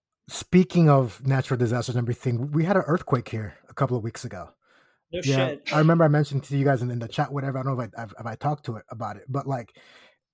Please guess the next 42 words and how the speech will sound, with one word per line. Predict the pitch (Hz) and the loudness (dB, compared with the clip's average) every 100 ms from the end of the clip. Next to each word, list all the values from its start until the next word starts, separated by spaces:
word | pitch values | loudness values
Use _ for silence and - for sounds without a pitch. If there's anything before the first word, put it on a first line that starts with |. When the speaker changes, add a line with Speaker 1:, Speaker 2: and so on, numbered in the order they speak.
| _ | _
Speaker 1:
it | 160 | 6
was | 175 | 6
wild | 139 135 175 131 | 8 6 4 4
'cause, | 139 113 | 2 2
you | 117 | 4
know, | 131 127 123 | 4 4 2
um, | 117 113 113 _ | -2 -6 -12 _
as | - 143 | -2 2
of, | 139 127 110 - - _ | 4 4 0 -10 -20 _
as | 139 120 | -8 -2
one | 139 | 0
of | |
the | 131 | 0
homies | 101 127 131 113 | 0 2 0 0
in | 123 | -2
the | 117 113 107 101 95 87 | -2 -4 -6 -8 -12 -10
Discord | 117 135 - 120 | -4 -2 0 -2
brought | 123 | -2
up, | 113 110 | -6 -8
like, | 117 - - - _ _ | -10 -10 -20 -20 _ _
he | _ | _
didn't | 170 160 | 6 8
realize | 165 151 | 10 8
that | 135 | 8
we | 135 | 6
were | 143 | 6
on | 131 127 | 6 2
a | |
fault | - 160 175 | 2 0 0
line. | 123 110 | -4 -6
Like, | 113 | 4
we're | 147 | 6
not | 175 | 8
necessarily | 156 - 147 | 6 4 2
on | 120 | 2
a | |
fault | - - 147 170 | -4 0 0 2
line, | 170 226 | 2 2
but, | 180 135 | 0 0
like, | 131 127 | -2 -2
obviously | 131 131 - 135 | -2 -2 0 -2
we're | 120 127 120 | 2 2 0